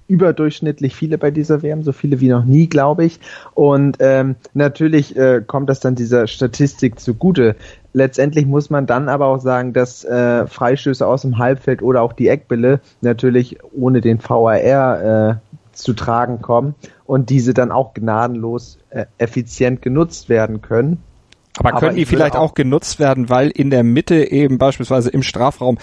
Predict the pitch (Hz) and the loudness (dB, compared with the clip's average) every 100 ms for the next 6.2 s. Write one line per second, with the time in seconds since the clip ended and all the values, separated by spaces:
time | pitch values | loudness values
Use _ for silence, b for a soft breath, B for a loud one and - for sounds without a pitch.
0 | B - 147 208 151 117 - 120 107 113 | B -2 0 0 0 0 2 0 2 0
1 | 113 117 131 127 123 - 117 165 190 165 | 0 -2 -2 -2 0 0 2 4 4 0
2 | 139 143 175 143 123 - - 147 - 120 | 0 -4 0 2 2 0 -2 -4 -4 -2
3 | 127 - 123 131 - 120 143 156 - 151 | 0 0 0 0 0 0 2 0 -2 -2
4 | 147 135 135 - 147 143 - 120 123 - | -2 -2 -4 -2 0 0 -2 -6 -4 -2
5 | 131 - 120 170 - 175 - 151 156 - | -2 0 -2 0 0 -2 -4 -4 -4 0
6 | 156 | -2